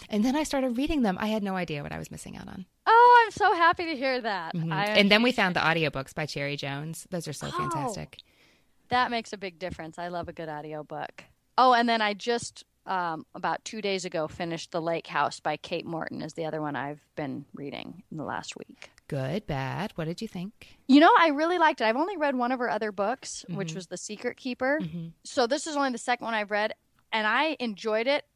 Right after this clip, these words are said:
Speaker 2: And it was one, I don't often have that. I don't stay up late and read very often. I am very serious about my sleep, but I stayed up till past midnight. I didn't quite finish it, but I got far enough, close enough to the end that I felt like, "Okay, I can wait till tomorrow to see how the last things wrap up."
Speaker 1: Mm-hmm.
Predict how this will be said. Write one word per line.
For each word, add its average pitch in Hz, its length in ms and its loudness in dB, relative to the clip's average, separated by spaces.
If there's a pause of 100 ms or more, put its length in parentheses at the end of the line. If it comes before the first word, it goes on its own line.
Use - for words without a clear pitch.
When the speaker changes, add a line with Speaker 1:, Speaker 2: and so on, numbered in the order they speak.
(120)
Speaker 2:
And 220 140 0
it 202 60 -2
was 208 120 -2
one, 254 140 -4 (220)
I 220 100 2
don't 285 220 4
often 214 360 0
have 196 240 -4
that. 190 220 -2 (100)
I 196 120 0
don't 247 180 0
stay 240 200 0
up 214 120 0
late 185 400 -6
and 196 140 -6
read 190 240 -6
very 185 260 0
often. 214 560 -2
I 175 340 0 (400)
am 185 100 -6
very 175 200 -2
serious 170 360 -6
about 175 200 0
my 165 120 -2
sleep, 175 440 -6
but 160 120 -2
I 165 100 -4
stayed 180 280 -2
up - 240 -2
till 160 200 -2
past - 400 -2
midnight. 156 420 -6 (440)
I 233 120 2
didn't 240 180 2
quite 220 200 2
finish 202 220 -4
it, 208 60 -6
but 175 100 -2
I 180 60 -2
got 180 200 0
far 196 300 4
enough, 175 500 -4
close 220 260 2
enough 190 180 -6
to - 40 -20
the 180 100 -6
end 175 160 -6
that 170 60 -6
I 170 100 -6
felt 160 140 -4
like, 175 160 -8
"Okay, 247 200 2
I 196 120 2
can 214 120 -10
wait 196 160 -4
till 190 160 -4
tomorrow 170 300 -6
to 165 60 -10
see 180 180 -10
how 170 160 -4
the 170 100 -6
last 190 480 0
things 165 400 -6
wrap 170 300 -6
up." - 260 -6
Speaker 1:
Mm-hmm. 156 340 -6